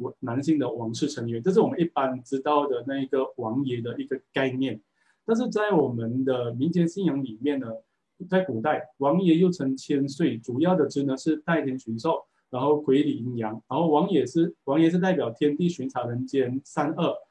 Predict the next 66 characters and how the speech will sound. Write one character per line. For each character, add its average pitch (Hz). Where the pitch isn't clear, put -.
他 180
的 151
职 151
权 135
是 180
直 180
属 131
天 131
庭 113
的。 123
然 131
后 160
由 156
玉 190
皇 143
大 151
帝 156
受 175
命 165
下 139
凡 117
去 156
稽 147
查 120
人 117
间 131
的 117
善 131
恶， 127
为 196
百 113
姓 160
驱 147
除 120
一 175
切 170
的 127
瘟 127
疫 156
与 110
邪 117
恶。 139
然 131
后 190
传 170
说 190
他 180
们 139
是 175
带 185
有 113
尚 160
方 135
宝 113
剑， 185
可 170
以 143
先 135
斩 110
后 131
奏。 135
王 147
爷 180
出 170
巡 139
则 -